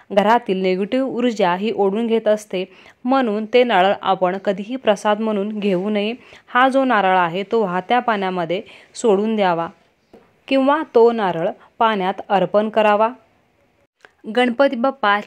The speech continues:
छान असे चौरंगावर बसण्यासाठी आपण चौरंगावर लाल प्रकारचं ब्लाऊज पीस किंवा कोणत्याही प्रकारचं डेकोरेटिव्ह कापड हे वापरतो. हे कापड तुम्ही परत कोणत्याही पूजेसाठी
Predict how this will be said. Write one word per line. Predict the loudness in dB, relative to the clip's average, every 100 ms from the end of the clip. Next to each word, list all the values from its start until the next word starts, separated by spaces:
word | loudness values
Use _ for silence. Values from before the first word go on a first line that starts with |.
| -4
छान | -4 -2 -4
असे | -6 -4 -4
चौरंगावर | -2 0 0 0 0 -2
बसण्यासाठी | -2 -6 -6 -8 -6 -8 -8
आपण | -4 -4 -4 -8
चौरंगावर | -6 -4 -4 -4 -2 -2 -2 -4
लाल | -4 -2 -4 -4
प्रकारचं | -6 -4 -6 -6 -6
ब्लाऊज | -4 -4 -6 -10
पीस | -10 -12 -16 -20 -20 -10
किंवा | -2 -2
कोणत्याही | -2 -4 -4 -4 -4
प्रकारचं | -6 -4 -4 -4 -4
डेकोरेटिव्ह | -4 -4 -4 -4 -4 -4
कापड | 0 0 0 -4
हे | -4 -6
वापरतो. | -6 -6 -6 -6 -8 -12 -14 -20 _ -2
हे | -2
कापड | 2 0 2 -2
तुम्ही | -2 -4 -8
परत | -2 0 0 -2 -4
कोणत्याही | -6 -4 -2 -2 -4
पूजेसाठी | -6 -6 -2 -2 -2 -4 -6